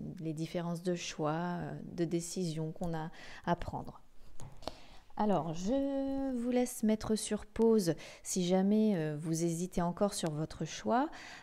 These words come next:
Euh, si vous avez, par exemple, deux tas qui vous attirent, n'hésitez pas éventuellement à écouter les deux. Parce que c'est peut-être parce que vous avez des messages à recevoir, euh, dans un tas et dans un autre,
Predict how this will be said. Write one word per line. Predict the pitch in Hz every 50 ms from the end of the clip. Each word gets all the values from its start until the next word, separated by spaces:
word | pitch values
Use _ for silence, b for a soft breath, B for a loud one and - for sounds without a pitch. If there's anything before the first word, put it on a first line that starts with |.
| - -
Euh, | - 160 151 156 151 147 151 151 147 151 151
si | - - - - 277
vous | 277 277 262 240 254
avez, | 226 214 202 214 226 233
par | 226 226 - 208 185
exemple, | 180 175 180 175 180 196 202 214 214 - - 165 156
deux | 147 147 156 185 214 208
tas | - - 208 196 190 190
qui | 190 - - 170
vous | 156 151 156 151 151 156
attirent, | 147 151 - - 226 240 277 269 190 185 B B B B - 180
n'hésitez | 180 185 175 180 190 - - 190
pas | 185 - 202 202 214 214
éventuellement | 190 165 160 165 165 - - 170 165 165 175 196 214 196
à | 165 151 - - - -
écouter | 208 202 - - 196 - - 208
les | 196 190 190
deux. | 180 170 170 156 160 B B B B B B - - - _ - - _ _ - - - - - - 208 -
Parce | 175 165 - -
que | - 196 190
c'est | - - 175
peut-être | - - - - 190 190 - -
parce | 160 - 160 - -
que | - 170
vous | 160 165 160 165
avez | 165 160 165
des | 165 160 160
messages | 160 170 165 165 - 190 190 208 202 196 -
à | 175 165
recevoir, | 156 160 156 - - 160 156 170 180 175 180 190 202 190 156 151 B B B B B B B B - - -
euh, | - 160 160 160 156 151 147 143 143 143 -
dans | 151 147 180 175 180 170 170
un | 170 160 160 160 -
tas | - 180 175 180 180 180 - - - - - - - _ _ - - - -
et | 208 214
dans | 190 202 185 185 175 170
un | 170 160 156 156
autre, | 170 202 247 262 - - - 160